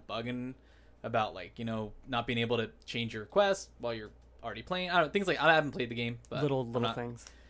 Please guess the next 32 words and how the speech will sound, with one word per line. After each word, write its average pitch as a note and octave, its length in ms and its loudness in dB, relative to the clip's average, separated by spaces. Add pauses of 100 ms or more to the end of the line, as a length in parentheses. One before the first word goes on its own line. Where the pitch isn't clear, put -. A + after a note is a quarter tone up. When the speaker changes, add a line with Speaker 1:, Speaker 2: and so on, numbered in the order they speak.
(200)
Speaker 1:
Little C4+ 200 4
things G#3 360 -2
that D3 280 2
they C3+ 80 0
could E3 160 2
have B2+ 160 0 (180)
made, B2 640 -2 (840)
that F3+ 120 10
I, F3+ 120 6
they E3+ 120 2
could G3 140 2
have E3 120 2
innovated G#2 440 -6
on, G#1+ 60 -20 (1040)
but A#2+ 160 0
they A#2 100 -4
didn't. G#2 200 -8 (180)
So, A#2+ 280 -4 (600)
Speaker 2:
Right. C3 140 -2
Speaker 1:
um, C3 220 4
but D3 120 4
they D3 100 4
talked D3+ 200 6
about C#3 120 4
how C3+ 60 2
Gears A#2 240 -4
five D3+ 500 6 (240)
actually D#3 340 0
changed D3+ 680 -2
and A2+ 200 -8
grew C3+ 600 4
and, A#2 440 -2